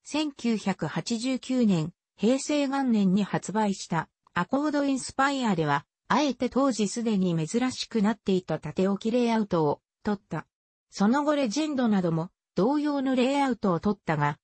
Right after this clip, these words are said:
現在ではすべて横置きに変更されている。前輪駆動はオイルショック以降の少年飛志向を背景として、小型車のみならず大排気量の乗用車にも広がったが、その場合にネッ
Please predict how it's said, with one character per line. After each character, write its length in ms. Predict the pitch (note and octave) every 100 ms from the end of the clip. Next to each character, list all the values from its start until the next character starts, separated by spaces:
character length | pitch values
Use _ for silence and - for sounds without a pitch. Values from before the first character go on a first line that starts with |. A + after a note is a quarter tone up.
| _ _
現 260 | G3+ D#4+
在 220 | D4+ B3+ G#3
で 140 | F3
は 140 | D#3
す 160 | D3+ C#4
べ 100 | G#3+
て 160 | - D#3+
横 380 | D#3 - A#3
置 100 | B3
き 80 | A3+
に 120 | G#3+
変 260 | F#3+ F#3+ A3+
更 220 | - A#3
さ 180 | G3+ G#3+
れ 100 | G3
て 100 | -
い 140 | E3
る。 80 | D3+ - _ _ _ _ _ _ _ _ _ C3+ - -
前 180 | G#3+
輪 240 | D4+ D4+ D4+
駆 160 | -
動 140 | A#3+ G3+
は 200 | E3+ - _ -
オ 120 | F#3+
イ 80 | C#4
ル 100 | D4
シ 140 | D4
ョ 40 | C#4
ッ 20 | -
ク 120 | C#4+
以 120 | C4+
降 200 | A#3 G#3
の 140 | E3
少 300 | D3+ E3+ G#3
年 240 | C#4 C#4+ C#4
飛 120 | C#4
志 140 | - -
向 200 | A#3+ F#3+
を 120 | D#3
背 240 | - E3+
景 220 | G3 A3+ G#3+
と 140 | F3+
し 140 | F3+
て、 220 | - E3+ - _ _
小 140 | F#3
型 300 | A#3 D#4+ D4+
車 160 | C#4 A#3
の 100 | G#3
み 140 | F#3
な 100 | G#3
ら 140 | G3+ F3
ず 120 | F3
大 220 | F3 B3
排 240 | B3+ B3+
気 140 | B3 D4
量 240 | C4+ C4
の 120 | G3+
乗 240 | D#3+ D#3+ C4
用 200 | C4+ C4
車 140 | A#3
に 100 | F#3+
も 140 | E3 D3
広 260 | F3 F3+
が 60 | A3+
っ 80 | G#3+
た 180 | - F3
が、 240 | D#3 D3 _ _
そ 180 | - G3+
の 100 | B3
場 220 | B3 A#3
合 80 | A3+
に 260 | G3+ F#3+ G3 _ _
ネ 100 |
ッ 60 | A#3